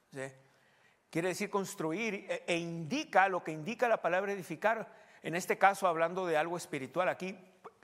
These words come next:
indica promover crecimiento espiritual y o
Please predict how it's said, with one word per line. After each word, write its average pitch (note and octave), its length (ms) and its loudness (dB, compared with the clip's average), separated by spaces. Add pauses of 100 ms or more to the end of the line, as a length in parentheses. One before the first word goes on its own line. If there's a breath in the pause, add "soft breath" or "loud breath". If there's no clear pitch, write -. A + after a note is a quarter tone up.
(120)
indica F#3+ 440 -2
promover F3 800 0
crecimiento G#3+ 680 -2
espiritual D#3+ 840 -2 (640 loud breath)
y A3 220 0
o G#3 440 2